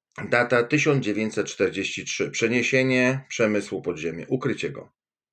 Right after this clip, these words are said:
Jednak prace adaptacyjne w kopalniach, które tam, e, się odbywały, nie miały nic wspólnego z tym, co działo się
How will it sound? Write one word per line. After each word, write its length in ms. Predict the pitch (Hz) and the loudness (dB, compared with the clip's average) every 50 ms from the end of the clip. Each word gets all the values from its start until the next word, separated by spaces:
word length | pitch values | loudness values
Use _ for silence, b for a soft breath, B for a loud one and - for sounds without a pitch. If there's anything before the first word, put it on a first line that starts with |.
| _ _ _ _ _ - | _ _ _ _ _ 0
Jednak 340 | 110 117 120 123 120 123 | 2 2 4 2 0 2
prace 280 | - 139 147 143 135 - | 2 0 2 2 0 -2
adaptacyjne 760 | - 101 - 101 - - 92 90 - - 92 92 82 76 73 | 0 2 2 2 2 0 -2 -2 -2 -4 -4 -4 -6 -8 -10
w 80 | - | -6
kopalniach, 440 | - 107 - 127 123 120 117 104 92 | -6 0 2 2 2 2 2 0 -2
które 280 | - - 113 104 104 101 | -2 0 2 2 4 4
tam, 380 | 104 110 104 101 104 101 101 | 4 4 4 4 4 2 2
e, 380 | 101 101 98 98 98 98 95 92 | 2 2 2 2 2 2 0 0
się 120 | - 113 | 0 0
odbywały, 460 | 107 92 90 101 95 98 92 92 98 104 | 0 0 0 0 2 2 2 2 2 0
nie 120 | 110 110 | 0 0
miały 240 | 113 113 117 113 113 | 0 0 0 0 0
nic 160 | 127 127 131 | 0 0 -2
wspólnego 420 | - - 127 123 117 113 104 104 | -4 -6 -4 -4 -2 0 0 -2
z 80 | 101 - | -2 0
tym, 220 | - 107 110 120 B B B B B B | -2 -2 -2 -4 B B B B B B
co 100 | - 123 | -2 0
działo 360 | 110 113 117 113 110 110 110 107 | 4 4 4 6 4 2 0 0
się 440 | - - 101 95 95 98 92 104 | 0 0 2 2 4 2 0 -2